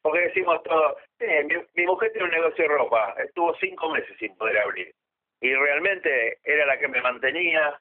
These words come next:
la que se rompía el lomo para que, para que yo tenga algo, porque yo no tenía trabajo y ella tenía que laburar como una perra todo el día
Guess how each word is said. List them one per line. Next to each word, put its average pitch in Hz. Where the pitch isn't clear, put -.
la 107
que -
se 117
rompía 110
el 131
lomo 135
para 180
que, 98
para 101
que 107
yo -
tenga -
algo, 151
porque 101
yo 117
no 113
tenía 107
trabajo 104
y 110
ella 107
tenía 110
que 98
laburar 101
como 101
una 110
perra 120
todo 113
el 113
día -